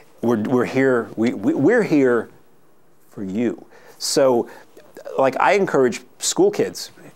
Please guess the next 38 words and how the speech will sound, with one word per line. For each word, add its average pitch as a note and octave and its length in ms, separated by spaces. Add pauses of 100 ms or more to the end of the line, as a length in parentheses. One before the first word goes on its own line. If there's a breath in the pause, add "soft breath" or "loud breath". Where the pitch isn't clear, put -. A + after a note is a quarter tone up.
(100)
kids D#3+ 220
who D#3 100
need D#3 160
to D3+ 80
do C#3 160
a A#2+ 40
project C3 440
that A#2 100
involves A2 440
video. G#2 360
If - 140
you A2+ 80
don't B2+ 160
have B2 120
a A#2+ 60
camera, C3 400
if - 100
you A#2+ 40
don't A#2+ 140
have A#2+ 120
a G2+ 60
good G#2+ 260
camera, B2+ 460 (240 loud breath)
if - 160
you A2+ 80
don't A#2 220
have A2 120
a G2 60
tripod, D3 500
a A2+ 60
microphone, A#2+ 760 (240 loud breath)
if - 160
you A#2+ 60
don't A#2+ 260
have A2+ 240
an G2+ 140
editing, A#2+ 560
uh, G#2 340